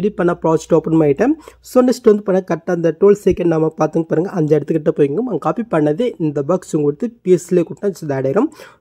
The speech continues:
இதுவும் அதே மாதிரி தான், just அந்த லேயரை கிளிக் பண்றீங்க, அந்த சைடுல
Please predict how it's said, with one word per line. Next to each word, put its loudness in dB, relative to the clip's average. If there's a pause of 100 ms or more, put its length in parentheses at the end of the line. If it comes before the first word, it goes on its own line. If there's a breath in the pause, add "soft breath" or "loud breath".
(160)
இதுவும் 0
அதே 6
மாதிரி 0
தான், 0
just -12
அந்த 2
லேயரை 2
கிளிக் -4
பண்றீங்க, 2
அந்த -2 (100)
சைடுல 0